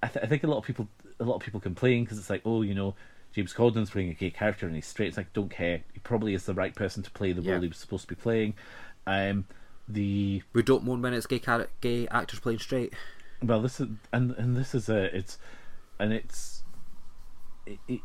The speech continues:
Speaker 1: it's, some of the, the serious scenes in it are very well done.
Speaker 2: Yeah.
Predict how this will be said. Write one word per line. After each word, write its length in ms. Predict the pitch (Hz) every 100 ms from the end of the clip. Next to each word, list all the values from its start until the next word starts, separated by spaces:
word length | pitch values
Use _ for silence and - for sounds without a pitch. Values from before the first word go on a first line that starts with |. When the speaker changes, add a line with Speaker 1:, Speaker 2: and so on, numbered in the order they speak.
| -
Speaker 1:
it's, 460 | 117 110 - - - -
some 200 | 147 151
of 120 | 147
the, 100 | 131 - 135
the 80 | 113
serious 480 | - 135 131 127 -
scenes 300 | 123 110 104
in 100 | 87
it 100 | 104
are 60 |
very 360 | 107 120 107 104
well 220 | 101 92
done. 400 | 95 110 78 73
Speaker 2:
Yeah. 260 | 101 98